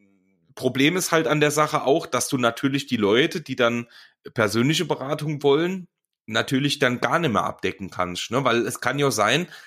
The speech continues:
dass jetzt irgendjemand, <clears throat> irgendjemand sagt jetzt, äh, ich will eine persönliche Beratung und, äh, das mit der Online-Beratung mache ich nicht. So, was macht man mit dem Kunden, ne?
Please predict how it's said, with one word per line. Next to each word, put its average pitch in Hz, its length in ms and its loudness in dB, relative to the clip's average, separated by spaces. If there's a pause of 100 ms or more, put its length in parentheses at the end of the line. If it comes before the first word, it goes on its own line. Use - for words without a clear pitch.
(160)
dass 113 200 -2
jetzt 131 320 -2
irgendjemand, 156 640 -2 (200)
<clears throat> - 920 -4
irgendjemand 143 500 2
sagt 117 300 -2
jetzt, 165 320 -2 (420)
äh, 117 260 4
ich 147 200 -4
will 139 140 0
eine 120 240 0
persönliche 110 560 -2
Beratung 165 640 -2 (460)
und, 139 340 2
äh, 120 280 2
das 123 200 -2
mit 117 160 0
der 95 100 2
Online-Beratung 135 720 -2
mache 151 200 2
ich - 120 -2
nicht. - 260 -14 (120)
So, 120 320 2 (220)
was 101 200 -2
macht 95 240 -2
man 107 160 0
mit 120 140 0
dem 120 140 0
Kunden, 151 440 -2 (160)
ne? 135 220 0